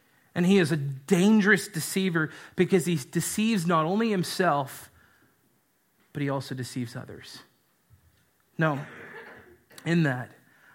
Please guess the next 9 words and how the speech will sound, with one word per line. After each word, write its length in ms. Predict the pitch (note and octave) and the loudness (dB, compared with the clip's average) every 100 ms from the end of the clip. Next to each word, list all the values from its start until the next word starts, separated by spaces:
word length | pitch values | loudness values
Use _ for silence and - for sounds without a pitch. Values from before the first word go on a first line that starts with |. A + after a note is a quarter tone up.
| _ | _
I 120 | - F3 | -2 2
think 240 | G#3 C#3+ | 2 2
many 560 | D3 D3+ D#3+ D#3+ C#3+ C3 | 0 2 4 2 0 -2
will 200 | C#3+ C#3+ | -6 -6
try 240 | - D3 | -2 -2
to 100 | C3+ | -2
take 360 | B2+ D#3+ C#3+ - | -6 -6 -6 -8
this 160 | B2+ | -8
verse 560 | A#2+ B2+ B2+ A2+ - | -6 -4 -4 -6 -10